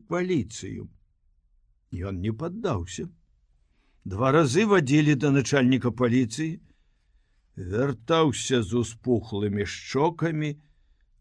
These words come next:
але вясёлы, спакойны. Два разы адразу пасля арышту білі шампаламі і Сергея.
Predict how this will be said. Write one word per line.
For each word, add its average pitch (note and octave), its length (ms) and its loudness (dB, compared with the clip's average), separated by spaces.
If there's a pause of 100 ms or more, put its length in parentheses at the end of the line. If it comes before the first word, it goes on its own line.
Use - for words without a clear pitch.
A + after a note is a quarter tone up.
(120)
але G#3+ 440 2
вясёлы, D#3 880 0
спакойны. A#2 1500 -2
Два A#2+ 320 2
разы E3 460 6
адразу B2+ 400 0
пасля C#3 440 0
арышту D3 360 -2
білі C#3 840 4 (480)
шампаламі A2 1500 0 (100)
і C#3 40 -2
Сергея. E3+ 920 -4